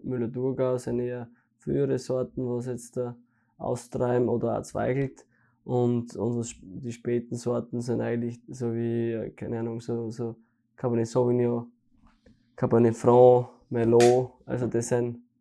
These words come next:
das sind, äh, später eigentlich. Shiraz ist zwar eine späte Sorte, aber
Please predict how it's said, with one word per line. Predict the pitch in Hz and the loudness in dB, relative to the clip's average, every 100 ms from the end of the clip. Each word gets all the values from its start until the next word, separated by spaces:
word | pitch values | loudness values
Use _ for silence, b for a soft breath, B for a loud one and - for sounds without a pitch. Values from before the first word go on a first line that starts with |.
| _ _ _ _ | _ _ _ _
das | 127 117 | -12 -2
sind, | 120 117 117 110 | 0 2 2 0
äh, | 80 82 71 | -2 -4 -6
später | - - 110 - 101 107 | -10 -6 -6 -4 -4 -4
eigentlich. | 82 107 87 110 117 _ _ _ _ _ _ - | -8 -6 -6 -6 -10 _ _ _ _ _ _ -20
Shiraz | - 123 117 113 127 | -4 2 6 6 4
ist | 143 131 | 0 0
zwar | 123 117 | 2 2
eine | |
späte | 127 - 131 127 | 0 0 0 0
Sorte, | 131 123 123 123 127 | -4 -2 -4 -2 -2
aber | 123 | -2